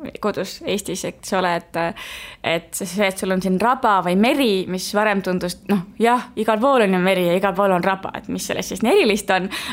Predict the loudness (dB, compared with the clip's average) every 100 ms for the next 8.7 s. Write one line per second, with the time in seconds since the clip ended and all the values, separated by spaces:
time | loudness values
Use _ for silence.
0 | -2 0 2 2 2 2 0 0 2 4
1 | 4 2 -2 -8 -10 -2 0 0 0 0
2 | 0 0 0 2 0 0 -4 -12 -10 -8
3 | -8 -8 -8 -6 -2 0 2 2 2 2
4 | 0 -4 -6 -4 0 0 0 0 -4 -2
5 | 0 0 0 -2 -2 -2 -2 -4 -6 -6
6 | -4 -2 -2 -2 0 -2 -2 -2 0 0
7 | 2 0 0 -4 -2 0 0 0 -4 -10
8 | -6 -4 -2 -2 0 0 -2